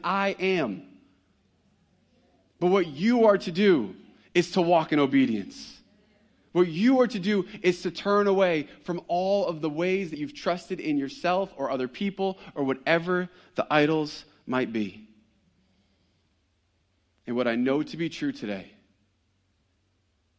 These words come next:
is that it is time for us as believers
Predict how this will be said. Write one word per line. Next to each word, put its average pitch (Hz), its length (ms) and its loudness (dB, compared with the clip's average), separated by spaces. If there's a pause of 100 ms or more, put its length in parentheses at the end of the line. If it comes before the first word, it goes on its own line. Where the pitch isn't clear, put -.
(600)
is 107 120 -8
that 107 200 -8
it 123 180 -2
is 107 160 -8
time 98 640 -6 (580)
for - 320 -10
us - 560 -6 (380)
as 107 120 -6
believers 98 720 -10